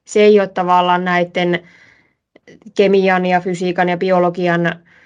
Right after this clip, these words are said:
tällaisten olosuhteiden vaikutuksen alaisena, vaan sekin on vuorovaikutuksessa ja vaikuttaa näihin kolmeen tekijään, niin tuo oli minusta aika, aika hieno oivallus, joka tästä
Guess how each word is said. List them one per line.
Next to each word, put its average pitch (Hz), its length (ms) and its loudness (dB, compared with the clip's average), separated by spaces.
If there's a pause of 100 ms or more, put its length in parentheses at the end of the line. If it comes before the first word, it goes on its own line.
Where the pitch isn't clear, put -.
(960)
tällaisten 175 640 0
olosuhteiden 180 1120 -2 (720)
vaikutuksen 202 680 -2
alaisena, 180 600 0
vaan 214 360 0
sekin 233 420 -4
on 180 300 -2
vuorovaikutuksessa 175 1080 -2
ja 175 100 -2
vaikuttaa 180 600 -2
näihin 170 300 -4
kolmeen 175 460 2
tekijään, 165 400 -4
niin 170 140 -2
tuo 233 180 2
oli 190 120 0
minusta 170 340 -4
aika, 170 400 -4 (260)
aika 175 220 -8
hieno 165 380 -4 (1080)
oivallus, 180 720 2
joka 165 220 -4
tästä 170 420 -6